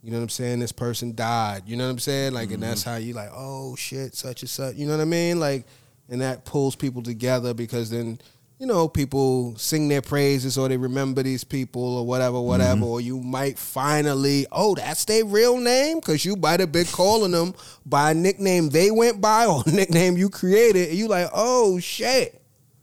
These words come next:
Speaker 1: that's their real name. Wow." You know, whatever, whatever. But, um,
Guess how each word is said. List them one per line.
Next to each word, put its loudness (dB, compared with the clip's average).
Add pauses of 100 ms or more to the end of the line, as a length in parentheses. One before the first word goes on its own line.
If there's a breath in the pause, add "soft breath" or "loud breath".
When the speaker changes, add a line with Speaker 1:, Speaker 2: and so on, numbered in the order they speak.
(220)
Speaker 1:
that's 0
their 4
real 4
name. 2
Wow." 0
You -6
know, -10
whatever, -8
whatever. -8
But, -10
um, -12